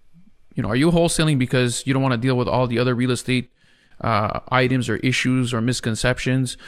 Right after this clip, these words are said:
So we kinda put to bed money as one of them, but, and, and Frank, you mentioned, you know, changing toilets and whatnot, and that's another misconception where you don't have to do all that. There are strategies to, you can use property managers, there's other ways of doing things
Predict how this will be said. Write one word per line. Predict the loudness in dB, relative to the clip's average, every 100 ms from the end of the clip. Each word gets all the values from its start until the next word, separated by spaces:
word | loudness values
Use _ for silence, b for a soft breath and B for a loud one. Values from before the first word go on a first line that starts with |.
| B B
So | -4 0 2
we | 0 0
kinda | 0 0
put | -2 -2
to | 0
bed | 2
money | 2 2 0 -2 -4
as | -6 -6 -2
one | 0
of | 0
them, | 0 -2
but, | -2 -4 -6 -12 B B -4
and, | -2 -2
and | 0
Frank, | 0 0
you | 0
mentioned, | 0 2 0 0 0
you | -2
know, | -2
changing | 0 0 0 -2
toilets | 0 2 0 0
and | -2 -2
whatnot, | -2 -2 -2 -4
and | -4
that's | -4 -2
another | 0 2 2
misconception | 0 -2 -2 -2 -2 -2 -2
where | 0 0 -2 B B -2
you |
don't | 2
have | 2 2
to | -2
do | -2
all | -2 -4
that. | -8 -4
There | -2 2
are | 4 4 4
strategies | 2 2 2 2 0 -4 -4
to, | -4 -4
you | -4
can | -4
use | -4
property | 0 0 0 0
managers, | 0 0 0 -2
there's | -4 -2
other | 0 2
ways | 0 0
of | -2
doing | -2 -2
things | -2 -2 -2 -4